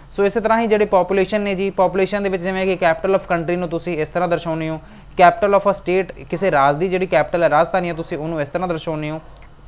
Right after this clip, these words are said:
ਉਸੇ ਤਰ੍ਹਾਂ ਦਾ ਇੱਕ ਹੋਰ ਸਿੰਬਲ ਹੈ ਜੀ, ਪਰ ਉਹ ਥੋੜ੍ਹਾ ਜਿਹਾ ਛੋਟਾ ਹੈ। ਜਿਵੇਂ ਕਿ ਡਿਸਟ੍ਰਿਕਟ ਐਡਮਿਨਿਸਟ੍ਰੇਟਿਵ ਜਿਹੜਾ ਏਰੀਆ ਹੈਗਾ ਜੀ, ਉਹਦੇ ਲਈ ਇਹ,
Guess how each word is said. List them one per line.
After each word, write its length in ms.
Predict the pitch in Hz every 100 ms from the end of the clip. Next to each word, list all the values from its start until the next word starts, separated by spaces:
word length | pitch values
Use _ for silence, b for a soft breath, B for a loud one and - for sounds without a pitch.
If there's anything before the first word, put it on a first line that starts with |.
| 165
ਉਸੇ 240 | 185 226
ਤਰ੍ਹਾਂ 200 | 196 165
ਦਾ 80 | 214
ਇੱਕ 160 | 202
ਹੋਰ 120 | 190 196
ਸਿੰਬਲ 320 | 208 202 196
ਹੈ 80 | 196
ਜੀ, 180 | 214 220 B B
ਪਰ 100 | 214
ਉਹ 60 | 226
ਥੋੜ੍ਹਾ 260 | 208 226
ਜਿਹਾ 80 | 233
ਛੋਟਾ 300 | 226 160 180
ਹੈ। 220 | 135 - B B
ਜਿਵੇਂ 260 | 147 170 196
ਕਿ 100 | 208
ਡਿਸਟ੍ਰਿਕਟ 460 | 175 170 214 214 170
ਐਡਮਿਨਿਸਟ੍ਰੇਟਿਵ 640 | 180 185 180 - 165 190
ਜਿਹੜਾ 200 | 180 170
ਏਰੀਆ 320 | 175 151 160
ਹੈਗਾ 220 | 165 156 160
ਜੀ, 80 |
ਉਹਦੇ 140 | 151 151
ਲਈ 120 | 151
ਇਹ, 320 | 139 139 170